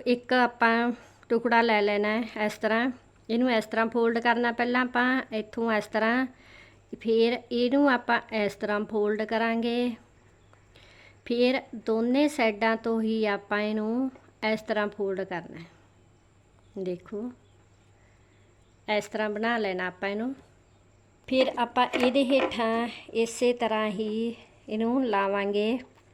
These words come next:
ਅੱਧਾ ਪੌਣਾ ਇੰਚ ਆਪਾਂ ਉੱਪਰ ਤੋਂ ਰੱਖ ਲੈਣਾ ਸਿਲਾਈ ਲਈ। ਹੁਣ ਆਪਾਂ ਇਹਦੇ ਉੱਪਰ ਇਸ ਤਰ੍ਹਾਂ ਸਿਲਾਈ ਲਗਾਉਂਦੇ ਜਾਵਾਂਗੇ।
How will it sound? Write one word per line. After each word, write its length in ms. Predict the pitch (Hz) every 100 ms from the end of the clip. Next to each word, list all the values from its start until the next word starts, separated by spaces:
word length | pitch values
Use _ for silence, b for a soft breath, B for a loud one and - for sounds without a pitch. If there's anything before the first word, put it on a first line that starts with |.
| B B B B B B B
ਅੱਧਾ 320 | 220 196 240
ਪੌਣਾ 260 | 247 247 233
ਇੰਚ 200 | 226 220
ਆਪਾਂ 240 | 226 220 226
ਉੱਪਰ 240 | 220 220
ਤੋਂ 180 | 220 226
ਰੱਖ 280 | 208 196 208
ਲੈਣਾ 260 | 196 202
ਸਿਲਾਈ 360 | 214 233 208 208
ਲਈ। 340 | 208 220 247 262 - _ _ _ _ _ _ - _ _ _ _ B B B B B B -
ਹੁਣ 100 | 226
ਆਪਾਂ 220 | 226 226
ਇਹਦੇ 160 | 220 240
ਉੱਪਰ 240 | 240 226
ਇਸ 160 | 226 214
ਤਰ੍ਹਾਂ 240 | 240 226
ਸਿਲਾਈ 340 | 226 226 208 214
ਲਗਾਉਂਦੇ 500 | 220 208 196 190 202
ਜਾਵਾਂਗੇ। 680 | 208 202 208 214 220 240